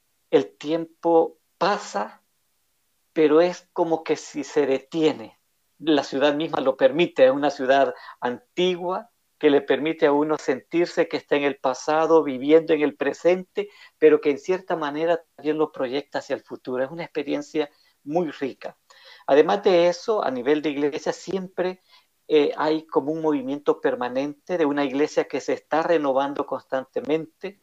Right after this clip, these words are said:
con esa cantidad de peregrinos que vienen, diversas actividades, reuniones que se realizan desde los diversos dicasterios del Vaticano. Entonces, en cierta manera es una experiencia que le hace estar viviendo a uno en un dinamismo permanente.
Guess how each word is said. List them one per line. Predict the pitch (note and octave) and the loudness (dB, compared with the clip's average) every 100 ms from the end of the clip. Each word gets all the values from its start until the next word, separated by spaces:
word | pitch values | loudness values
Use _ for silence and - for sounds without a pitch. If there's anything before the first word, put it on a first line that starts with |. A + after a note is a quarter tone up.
| _ - _ | _ -20 _
con | - D3 | -2 0
esa | D3 D#3+ | 0 -2
cantidad | D3 C3+ D3 C#3 | -2 0 2 2
de | C#3 | 0
peregrinos | - C#3 C3 B2+ C3+ C3 - | -2 -4 -4 -4 -6 -8 -8
que | C3+ | -8
vienen, | B2 D#3+ E3+ D#3 D3 | -2 0 2 0 -4
diversas | C#3+ B2 F3 - C#3 - | -4 -4 -4 -6 -10 -6
actividades, | B2 - B2 A#2+ C#3+ D#3 C#3+ C#3+ C3 | -8 -10 -12 -4 0 0 0 -4 -4
reuniones | C3 B2 B2+ D3+ D3+ C#3+ - | -2 -2 -2 0 0 -4 -8
que | B2+ | -8
se | - A2+ | -6 -4
realizan | C#3 D3 C#3+ C#3+ D3+ D#3 C3+ | -2 -2 0 0 2 0 -2
desde | B2+ B2 | -2 -2
los | A#2+ | -2
diversos | B2 C#3 - C3+ | -4 -4 -4 -10
dicasterios | B2+ - A#2+ - C3+ C3 B2+ - _ _ _ _ - | -12 -12 -12 -2 -2 -2 -8 -12 _ _ _ _ -8
del | B2 A2+ | -8 -4
Vaticano. | A#2 - - - F3+ F3 E3+ - - - | -6 -8 -10 -4 -2 -2 -6 -12 -6 0
Entonces, | B3 A3 - A3 - _ _ _ | 4 4 4 -2 -4 _ _ _
en | E3+ | -4
cierta | - G#3+ G#3 | 0 0 0
manera | G3 G3+ G3+ | -2 0 0
es | F#3 | -2
una | G#3 F3+ | -6 -8
experiencia | - F3+ F#3 F3 F#3+ G3+ | -4 -4 -4 -6 -6 -4
que | F3 D#3+ | 0 0
le | F3 | 0
hace | F#3+ - | -4 -8
estar | F3 F#3+ F3 | -6 -2 -2
viviendo | E3+ E3+ F3+ F3 F3 | -2 -6 -6 -4 -2
a | C#3+ | 0
uno | D#3 G#3 G#3 - | 0 -2 -4 -2
en | D3 | -2
un | F3+ F#3+ | -4 -8
dinamismo | F3+ E3 D3 E3 - F3 - | -8 -6 -6 -8 -6 -6 -4
permanente. | C#3+ C3+ B2+ A#2+ G#2+ _ - | -6 -4 -6 -8 -12 _ -20